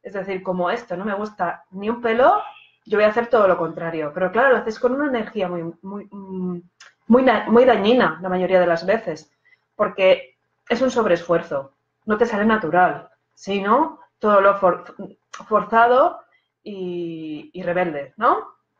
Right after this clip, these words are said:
Que todos tenemos un, una etapa rebelde y está bien pasar por ahí. Pero cuando llegas a, a, a un punto, a una edad en la que dices, "Ostras,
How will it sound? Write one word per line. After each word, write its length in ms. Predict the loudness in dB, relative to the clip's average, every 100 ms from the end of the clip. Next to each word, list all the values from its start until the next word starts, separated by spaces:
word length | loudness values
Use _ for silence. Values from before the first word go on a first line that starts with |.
| _ _ _ _ _ _ _ -12
Que 120 | -12 -6
todos 240 | 4 4 4
tenemos 380 | -6 -6 -6 -8
un, 500 | -8 -8 -8 -10 -12
una 160 | -8 -6
etapa 280 | -6 -6 -4
rebelde 560 | 0 0 2 2 0
y 220 | -2 -8 -10
está 220 | -8 -4
bien 200 | -4 -4
pasar 240 | -10 -14
por 160 | -14 -12
ahí. 280 | -8 -10 -12 _ _ _ _ _ _ _ _ _ _ _ _
Pero 460 | 2 4 4 2 -6 _ _ _ _ _ _ _ _
cuando 220 | 4 6
llegas 380 | 4 4 4 2
a, 520 | 2 4 4 0 -2
a, 1000 | -2 0 0 0 -2 -4 -6 -6 -10 -10
a 120 | -6
un 160 | -6 -6
punto, 320 | -4 -2 0
a 60 | -2
una 200 | -2 -2
edad 440 | 2 4 4 2
en 120 | -4
la 100 | -6
que 100 | -6
dices, 680 | -8 -8 -8 -10 -10 -18 -20 _
"Ostras, 720 | -20 _ -16 -16 -20 -20